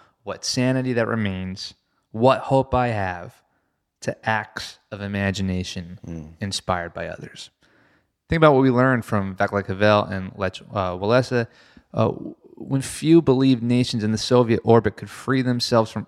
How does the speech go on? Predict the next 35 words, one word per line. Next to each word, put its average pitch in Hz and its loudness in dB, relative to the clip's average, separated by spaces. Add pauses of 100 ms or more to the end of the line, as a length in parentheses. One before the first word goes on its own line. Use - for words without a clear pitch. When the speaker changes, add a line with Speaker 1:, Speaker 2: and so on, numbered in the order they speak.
Speaker 1:
its 113 -4
heavy 117 0
gravitational 107 0
pull, 131 4 (720)
they 123 4
imagined 113 0
a 107 -8
different 127 0
Czechoslovakia, 95 -4 (240)
a 110 -4
different 110 -4
Poland. - -6 (640)
Think 127 0
of 135 2
Nelson 135 2
Mandela 131 4
and 107 -6
Desmond 120 0
Tutu. 113 -2 (800)
When - -6 (140)
even 156 2
our 143 4
own 131 4
American 127 0
government 120 4
was 104 -4
supporting 117 0
apartheid 131 2
in 135 0
South 127 -2
Africa, 117 2
they 120 4
imagined 110 -2
something 104 -6
different. 98 -6